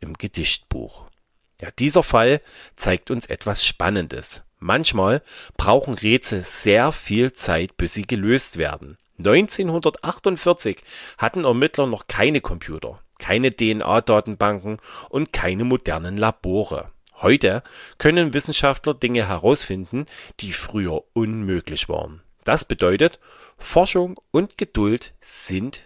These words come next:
wichtig. Der Fall zeigt auch, wie sorgfältig Ermittler arbeiten müssen. Sie sammeln Hinweise, sie untersuchen Spuren, sie vergleichen Informationen. Manchmal kann ein winziges Detail,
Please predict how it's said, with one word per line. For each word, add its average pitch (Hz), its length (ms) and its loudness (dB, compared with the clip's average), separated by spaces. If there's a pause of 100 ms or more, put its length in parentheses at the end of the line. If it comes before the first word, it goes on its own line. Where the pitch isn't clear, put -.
wichtig. - 680 -2 (180)
Der 95 120 0
Fall 165 280 2
zeigt - 320 0
auch, 135 280 2 (360)
wie 160 120 -2
sorgfältig 127 760 2
Ermittler 120 480 -2 (100)
arbeiten 82 580 -2
müssen. - 260 -12 (220)
Sie - 200 -12
sammeln 80 340 -2
Hinweise, 123 640 2 (320)
sie 196 180 0
untersuchen 110 540 -2
Spuren, 113 560 2 (200)
sie - 240 -4
vergleichen 78 680 -4
Informationen. 92 1000 -4 (200)
Manchmal 110 600 0 (320)
kann 165 200 0
ein 180 280 -2
winziges 226 520 0
Detail, 90 560 -4